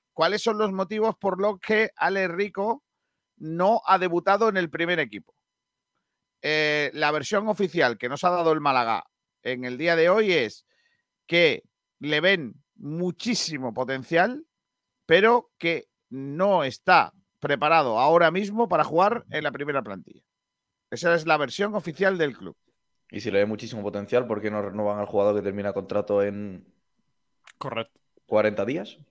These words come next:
Speaker 1: Vale, eso está muy bien. Si yo pudiera seguir haciendo preguntas a la persona a la que me ha contestado esa historia, pero como no es
Speaker 2: Claro,
Speaker 1: posible
Speaker 2: no, no, no, no, si no, no,
Speaker 1: Es que
Speaker 2: no te digo,
Speaker 1: es muy
Speaker 2: pero si no te
Speaker 1: fácil.
Speaker 2: hago, no,
Speaker 1: O sea,
Speaker 2: no, no te hago la
Speaker 1: si
Speaker 2: pre-, no te
Speaker 1: quieres,
Speaker 2: hago la
Speaker 1: si
Speaker 2: pregunta
Speaker 1: quieres
Speaker 2: a ti,
Speaker 1: hacer
Speaker 2: García.
Speaker 1: la noticia como tú quieres, pregunta tú. Si yo te he preguntado...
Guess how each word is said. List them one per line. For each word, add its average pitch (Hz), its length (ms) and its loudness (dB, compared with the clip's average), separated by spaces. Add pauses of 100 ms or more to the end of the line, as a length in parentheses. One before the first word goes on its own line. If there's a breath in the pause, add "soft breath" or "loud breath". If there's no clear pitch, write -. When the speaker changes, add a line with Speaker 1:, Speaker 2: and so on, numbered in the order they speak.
(500)
Speaker 1:
Vale, 123 240 0
eso 127 160 -4
está 156 180 2
muy 160 140 -2
bien. 202 320 0 (320)
Si 160 300 -4
yo 151 140 0
pudiera 160 300 0
seguir 160 260 -4
haciendo 156 280 -4
preguntas 156 440 -4
a 151 40 -2
la 139 80 0
persona 143 420 0
a - 20 2
la 139 100 0
que 131 80 -8
me 127 100 -4
ha 135 60 -2
contestado 131 400 -2
esa 120 140 -4
historia, 117 320 -6
pero 95 140 -18
como 98 220 -12
no 107 240 -4
es 123 60 0
Speaker 2:
Claro, 107 140 4
Speaker 1:
posible 151 220 8
Speaker 2:
no, 170 200 8
no, 160 180 6
no, 160 160 4
no, 135 60 -2
si 131 140 -2
no, 131 140 -2
no, 127 160 -2
Speaker 1:
Es - 40 -4
que - 80 -6
Speaker 2:
no 127 120 0
te 147 100 0
digo, 151 400 2
Speaker 1:
es 190 220 2
muy 208 160 4
Speaker 2:
pero - 40 -4
si 180 60 6
no 208 140 8
te 214 80 4
Speaker 1:
fácil. - 0 -
Speaker 2:
hago, 139 180 8
no, 139 100 4
Speaker 1:
O 135 60 2
sea, 160 120 6
Speaker 2:
no, 143 100 6
no 131 100 4
te 139 60 6
hago 143 100 4
la 147 80 6
Speaker 1:
si - 80 4
Speaker 2:
pre-, 175 80 2
no - 40 0
te - 40 -6
Speaker 1:
quieres, 202 180 6
Speaker 2:
hago 147 100 4
la - 80 6
Speaker 1:
si - 40 4
Speaker 2:
pregunta 165 200 2
Speaker 1:
quieres 208 120 6
Speaker 2:
a - 0 -
ti, 214 140 2
Speaker 1:
hacer 120 60 4
Speaker 2:
García. 220 160 4
Speaker 1:
la 220 80 10
noticia 214 440 4
como 160 240 2
tú 175 100 0
quieres, 220 240 2
pregunta 226 420 6
tú. 226 260 4 (100)
Si 143 140 -4
yo 165 120 0
te 196 120 4
he 208 60 0
preguntado... 220 580 6